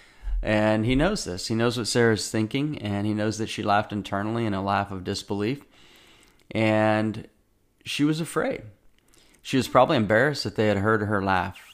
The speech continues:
um, you know, i-, if she also laughed aloud. We're told that she laughed in, uh, to herself, but she may have also laughed aloud, don't know. But too often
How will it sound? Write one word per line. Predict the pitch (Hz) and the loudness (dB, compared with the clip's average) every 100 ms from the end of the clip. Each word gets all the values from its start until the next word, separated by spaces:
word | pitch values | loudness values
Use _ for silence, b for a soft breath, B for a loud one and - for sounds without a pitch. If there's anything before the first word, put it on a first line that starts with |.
| - | -10
um, | 107 101 95 92 95 - | -4 -2 -2 -4 -6 -4
you | 107 | -2
know, | 95 92 | -2 -4
i-, | 98 - | -6 -2
if | 110 104 | -2 0
she | 117 | 2
also | 107 107 117 | 4 4 2
laughed | 98 95 98 | 2 2 0
aloud. | 101 101 92 98 | 0 0 0 -2
We're | |
told | 101 110 101 | -2 0 0
that | 92 | -4
she | 101 | -4
laughed | 98 92 | -2 -4
in, | 98 95 - - - | -6 -8 -10 -20 -16
uh, | - - - | -14 -14 -8
to | 98 | -8
herself, | 92 139 139 - | -2 0 0 -2
but | 87 | -10
she | - | -6
may | 120 | -2
have | 107 98 | -2 -2
also | 98 - | -4 -4
laughed | 101 98 - | -2 -2 -2
aloud, | 98 101 107 | -2 0 -2
don't | 98 - | -4 -6
know. | 98 135 143 - _ _ _ _ _ _ _ - B B B B B - | -2 -2 -2 -8 _ _ _ _ _ _ _ -20 B B B B B -6
But | 123 | 0
too | 175 | 2
often | 277 277 131 | 0 0 0